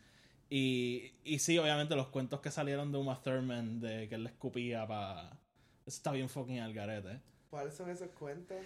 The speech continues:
Speaker 1: Que yo creo que fue en Kill Bill, que él como que pa-, en,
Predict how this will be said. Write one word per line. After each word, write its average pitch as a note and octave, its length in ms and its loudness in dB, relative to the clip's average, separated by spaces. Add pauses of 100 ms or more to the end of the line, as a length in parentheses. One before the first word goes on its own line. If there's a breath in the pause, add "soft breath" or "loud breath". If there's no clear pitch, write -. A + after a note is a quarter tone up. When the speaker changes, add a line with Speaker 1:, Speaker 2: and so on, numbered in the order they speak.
(140)
Speaker 1:
Que D3+ 360 6
yo D3 120 2
creo D#3+ 140 2
que F#3+ 60 0
fue G3 140 0
en F3+ 100 0
Kill E3 320 2
Bill, B2+ 320 0
que C3+ 80 -2
él A#2 80 -6
como C#3 280 0
que D3 120 2
pa-, B2 400 2 (260)
en, C3 480 -2